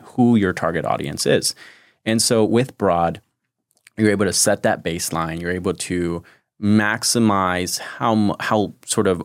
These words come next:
open Facebook is with, uh, with the signal that it can receive. And all of that can influence your optimizations. So I, I always advise, like, if you're not sure, I advise starting with seven one,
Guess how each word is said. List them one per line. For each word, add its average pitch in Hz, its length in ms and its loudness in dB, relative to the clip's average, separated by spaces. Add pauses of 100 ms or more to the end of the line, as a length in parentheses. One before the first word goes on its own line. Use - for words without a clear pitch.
open 113 460 2
Facebook 92 520 -2
is 82 400 0 (400)
with, 90 440 2
uh, 82 260 2
with 95 240 0
the 90 100 -6
signal 92 360 0
that 76 100 0
it - 80 -8
can 82 160 -4
receive. 85 640 -2 (380)
And 117 120 4
all 135 100 2
of 160 60 2
that 123 160 0
can - 120 -4
influence 104 440 -2
your 85 100 0
optimizations. 85 800 -4
So 78 420 -2 (720)
I, 113 180 -2 (180)
I 113 200 0 (220)
always 123 380 4
advise, 90 640 0
like, 92 140 -2
if 98 100 -8
you're 110 100 4
not 113 220 0
sure, 98 320 0
I 107 140 0
advise 92 400 0
starting 95 240 -2
with 85 120 -6
seven 78 340 -4
one, 80 320 -4